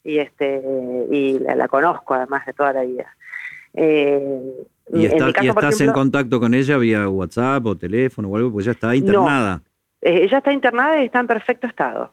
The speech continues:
Speaker 2: Ajá.
Speaker 1: Está en perfecto estado, está bien de salud, está, está todo bien.
Speaker 2: Bueno, pero estuvieron,
Speaker 1: Eh,
Speaker 2: estuvieron en contacto y en esa
Speaker 1: sí.
Speaker 2: reunión, ¿cuánta más gente había?
Speaker 1: Cincuenta personas.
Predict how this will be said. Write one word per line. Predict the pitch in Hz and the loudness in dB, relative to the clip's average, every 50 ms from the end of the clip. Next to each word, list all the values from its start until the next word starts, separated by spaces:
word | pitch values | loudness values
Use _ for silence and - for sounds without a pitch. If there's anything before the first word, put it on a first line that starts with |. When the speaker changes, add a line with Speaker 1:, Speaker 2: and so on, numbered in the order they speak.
| _ - | _ -8
Speaker 2:
Ajá. | 95 90 80 85 78 71 - _ _ _ _ _ _ _ _ _ | -8 -6 -6 -8 -10 -12 -16 _ _ _ _ _ _ _ _ _
Speaker 1:
Está | - 147 - - 180 | -14 -10 -4 -4 -2
en | 185 | 0
perfecto | 190 190 185 - 214 202 226 | 0 0 0 0 -2 -2 -2
estado, | 202 - 156 143 | -2 -2 -2 -4
está | 135 - - 151 | -2 -2 -2 0
bien | 151 165 175 185 190 190 | 2 4 4 4 4 2
de | 180 165 | 0 -2
salud, | - 156 156 151 180 208 220 226 | -2 -4 0 2 2 4 4 4
está, | 202 175 - 170 160 156 - | 2 0 -2 -2 -2 -2 -4
está | - - _ 160 165 156 151 | -6 -8 _ -6 -6 -6 -6
todo | - - 165 165 165 | -2 0 2 2 2
bien. | 160 151 143 135 131 127 123 - - _ _ - | 2 2 2 0 0 -4 -8 -14 -18 _ _ -2
Speaker 2:
Bueno, | 123 113 104 101 | 0 0 0 2
pero | 110 113 117 | 2 0 0
estuvieron, | - - 127 123 135 147 - 151 147 | 0 2 2 4 4 4 4 4 2
Speaker 1:
Eh, | 139 127 | 2 0
Speaker 2:
estuvieron | 117 - 131 120 131 143 143 139 | 0 0 2 2 4 4 4 4
en | 135 131 | 2 2
contacto | 123 127 127 127 - 156 170 165 - - 190 180 | 2 2 0 2 2 0 0 0 0 2 2 4
y | 160 135 | 4 4
en | 123 135 | 4 2
esa | 139 - 143 | 2 2 2
Speaker 1:
sí. | 127 127 | 2 4
Speaker 2:
reunión, | - 156 160 165 | 4 4 4 2
¿cuánta | 151 151 143 143 131 135 | 2 2 2 2 2 2
más | 135 139 143 131 | 2 2 2 2
gente | - 135 127 123 113 117 110 | 0 2 2 2 2 2 2
había? | 104 98 95 90 87 82 80 73 73 73 - _ _ _ _ _ _ _ _ _ _ - - _ _ - - _ _ _ _ _ _ _ _ | 2 2 0 0 -2 -4 -6 -8 -12 -16 -20 _ _ _ _ _ _ _ _ _ _ -20 -20 _ _ -18 -18 _ _ _ _ _ _ _ _
Speaker 1:
Cincuenta | - 151 143 170 170 160 156 | -6 -2 0 2 2 2 0
personas. | 156 - - 135 127 135 135 | -2 -4 -4 -6 -8 -8 -10